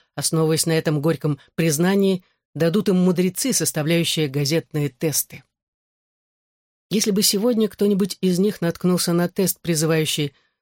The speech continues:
"Узнайте, насколько вы совместимы", газетная страница была бы тут же перевёрнута. И при этом их жизнь не омрачали ни скандалы, ни супружеская неверность. Эйден не изменял Нелл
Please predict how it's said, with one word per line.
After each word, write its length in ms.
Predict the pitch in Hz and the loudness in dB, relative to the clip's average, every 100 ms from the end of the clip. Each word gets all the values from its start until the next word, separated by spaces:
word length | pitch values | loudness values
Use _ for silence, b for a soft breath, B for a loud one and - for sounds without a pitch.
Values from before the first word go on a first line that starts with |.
| _ - | _ -4
"Узнайте, 540 | 165 160 175 180 196 | -2 2 2 2 2
насколько 460 | 170 151 180 165 160 | 0 0 -2 0 0
вы 80 | |
совместимы", 880 | 165 165 156 160 - 226 247 247 240 _ _ _ _ _ - | 0 0 0 0 -2 0 2 2 -2 _ _ _ _ _ -2
газетная 560 | 170 165 254 - 240 | 0 2 0 2 0
страница 440 | 226 196 202 233 190 | 0 0 0 0 0
была 220 | 165 175 | 2 0
бы 100 | 160 | 0
тут 220 | - 233 | -2 -2
же 140 | 185 190 | 0 -2
перевёрнута. 760 | 175 156 139 135 135 - 143 - _ _ _ _ _ _ _ - | -2 -2 -2 -2 -4 -6 -14 -16 _ _ _ _ _ _ _ -6
И 80 | 175 | -4
при 200 | 226 294 | 0 0
этом 340 | 311 302 285 _ - | 0 -2 -2 _ -4
их 220 | 247 247 | 0 2
жизнь 300 | 196 247 226 | 2 2 4
не 100 | 226 | 2
омрачали 480 | 226 220 220 269 240 | 2 2 0 0 0
ни 140 | 160 | 2
скандалы, 800 | 160 - 143 127 143 208 220 214 - | 0 0 -2 0 0 0 0 -4 -4
ни 60 | 151 | -2
супружеская 580 | - 147 156 151 - 151 | -2 -2 -2 -2 -2 -2
неверность. 720 | 143 139 202 202 190 - - _ _ _ _ _ _ | -2 0 -2 -2 -4 -4 -14 _ _ _ _ _ _
Эйден 400 | 180 180 156 175 | 0 2 2 2
не 120 | 175 180 | 2 2
изменял 440 | 170 175 180 180 | 2 2 2 2
Нелл 320 | 196 269 190 | 2 2 -2